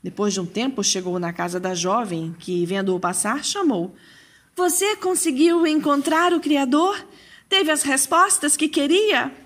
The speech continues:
"Sim, sim, sim, claro. O Criador disse que minha sorte está no mundo.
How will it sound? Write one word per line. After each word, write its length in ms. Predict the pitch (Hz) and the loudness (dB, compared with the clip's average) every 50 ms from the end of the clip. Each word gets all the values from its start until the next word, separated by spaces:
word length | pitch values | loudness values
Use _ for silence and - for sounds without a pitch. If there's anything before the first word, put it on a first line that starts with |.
| - _ _ _ _ _ _ _ - | -20 _ _ _ _ _ _ _ -4
"Sim, 480 | - - - 392 415 440 453 453 427 | 0 2 4 6 6 6 6 4 2
sim, 280 | 269 - - 427 403 320 | 2 2 2 2 2 2
sim, 280 | - - 330 381 403 330 | 2 0 2 0 -2 0
claro. 600 | - 254 269 285 330 381 381 349 262 240 214 208 - - - - | 2 4 6 8 8 8 8 6 4 0 -4 -4 -6 -12 -10 -4
O 200 | - 262 277 269 | 0 0 0 2
Criador 440 | - 302 311 285 269 254 302 302 | 0 2 2 2 2 2 0 0
disse 300 | 262 214 302 311 - 330 | 2 2 2 2 2 2
que 140 | 311 - 359 | 2 2 2
minha 240 | 320 311 311 285 277 | 2 4 2 2 2
sorte 840 | 277 - - - 302 330 381 415 415 392 359 302 254 - - - 277 | 2 2 0 2 4 6 6 8 8 6 6 4 0 -4 -4 -2 0
está 360 | 277 294 277 - - 277 302 | 2 2 2 2 2 2 2
no 160 | 370 440 427 359 | 2 0 -2 0
mundo. 500 | 311 320 381 466 427 294 226 233 202 | 2 2 2 2 0 0 0 0 -2